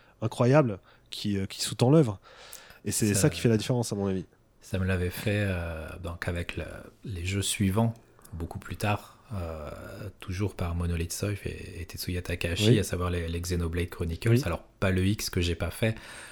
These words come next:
Speaker 2: mais, euh, par exemple la, le premier, euh, Xenoblade Chronicles,
Speaker 1: Oui.
Speaker 2: euh, où pareil, euh, directement, je veux dire, l'arme, elle s'appelle la monade. On, ça renvoie tout de suite à Leibniz avec la
Speaker 1: Oui.
Speaker 2: monadologie. Il y a même pas de,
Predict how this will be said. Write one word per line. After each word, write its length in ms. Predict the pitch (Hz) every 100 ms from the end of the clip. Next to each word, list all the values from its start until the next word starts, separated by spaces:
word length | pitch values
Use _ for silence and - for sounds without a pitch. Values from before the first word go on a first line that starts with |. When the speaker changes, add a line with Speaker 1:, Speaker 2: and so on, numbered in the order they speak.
| - -
Speaker 2:
mais, 240 | 85 87 85
euh, 300 | 82 82 82
par 140 | 82
exemple 320 | 82 104 -
la, 260 | 92 85 80 85 - - - - -
le 100 | 90
premier, 540 | - 117 107 110 107 101
euh, 180 | 90
Xenoblade 400 | 85 - 90 87
Chronicles, 540 | 87 - 85 82 113 127 - - -
Speaker 1:
Oui. 160 | 107 101 - - -
Speaker 2:
euh, 480 | 87 82 80 73 - - - _ _ -
où 100 | 104
pareil, 600 | - - 110 135 110 101 -
euh, 140 | 95 85 -
directement, 600 | 104 107 - 101 104 123
je 60 |
veux 80 | 92
dire, 220 | 92 98 -
l'arme, 380 | 104 101 123 104
elle 100 | 92
s'appelle 380 | 90 87 95 92
la 100 | 90
monade. 440 | 95 110 117 90 90
On, 80 | 85
ça 160 | -
renvoie 240 | 87 90 90
tout 140 | 113
de 40 | 104
suite 200 | 113 104
à 40 |
Leibniz 520 | 90 90 101 110 107
avec 240 | 90 85 -
la 60 |
Speaker 1:
Oui. 120 | 85 110
Speaker 2:
monadologie. 680 | 82 82 82 87 98 113 123 - - - - -
Il 80 |
y 20 | 90
a 40 |
même 180 | 87 87
pas 200 | 95 95
de, 600 | 87 87 85 82 85